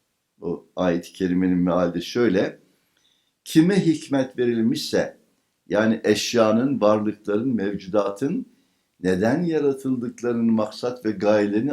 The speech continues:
anlamak denilen o hikmet verilmişse, işte ona pek çok hayır verilmiştir. Bakara suresi iki yüz altmış dokuzuncu ayet-i kerimesi bu.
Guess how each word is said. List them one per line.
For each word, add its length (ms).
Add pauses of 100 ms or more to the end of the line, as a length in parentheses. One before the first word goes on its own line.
(120)
anlamak 640
denilen 440
o 100
hikmet 460 (520)
verilmişse, 840 (480)
işte 300
ona 320
pek 280
çok 220
hayır 360
verilmiştir. 720 (280)
Bakara 440
suresi 680 (480)
iki 240
yüz 220
altmış 420
dokuzuncu 680 (280)
ayet-i 500
kerimesi 480
bu. 120